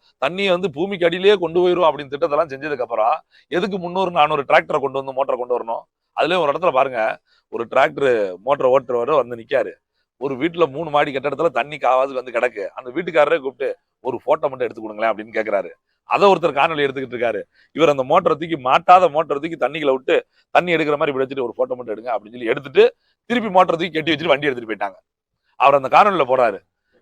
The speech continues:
"என்னங்க எங்க வீட்லயே வந்து எங்களை வச்சே போட்டோ எடுத்துட்டு தண்ணியை நிக்காம நீங்க வாங்கிட்டு போயிட்டீங்களா?" அப்படிங்கிறாரு.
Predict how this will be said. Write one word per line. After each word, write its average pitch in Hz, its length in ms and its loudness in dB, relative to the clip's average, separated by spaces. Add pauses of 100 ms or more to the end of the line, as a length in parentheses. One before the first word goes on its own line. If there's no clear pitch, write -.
"என்னங்க 165 260 0
எங்க 147 220 -2
வீட்லயே 180 320 2
வந்து 165 220 -2
எங்களை 165 260 4
வச்சே 180 180 2
போட்டோ 156 240 0
எடுத்துட்டு 139 320 2 (460)
தண்ணியை 208 260 2
நிக்காம 185 300 2
நீங்க 165 180 -4
வாங்கிட்டு 160 220 4
போயிட்டீங்களா?" 139 360 0
அப்படிங்கிறாரு. 110 380 -4